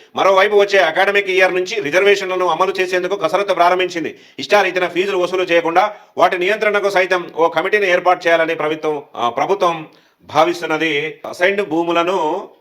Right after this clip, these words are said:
ఆక్రమించినట్టు ఆరోపణలు. ఎవరు? మల్లారెడ్డి తప్ప ఇంకెవరు? అసలు ఈ విశ్వవిద్యాలయాల పేరు మీద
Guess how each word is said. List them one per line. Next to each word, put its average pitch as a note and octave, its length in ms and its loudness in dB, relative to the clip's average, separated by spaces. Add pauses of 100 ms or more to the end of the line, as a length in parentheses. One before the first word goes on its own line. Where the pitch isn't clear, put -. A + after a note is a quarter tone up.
ఆక్రమించినట్టు D#3+ 680 -2
ఆరోపణలు. C#3 600 -2
ఎవరు? D#3 580 -2 (220)
మల్లారెడ్డి E3+ 480 0
తప్ప D#3+ 180 -4
ఇంకెవరు? D3+ 600 -2 (420)
అసలు E3 220 -2
ఈ A#2+ 460 -4 (260)
విశ్వవిద్యాలయాల F3 800 0
పేరు D#3 280 -2
మీద D#3 180 -4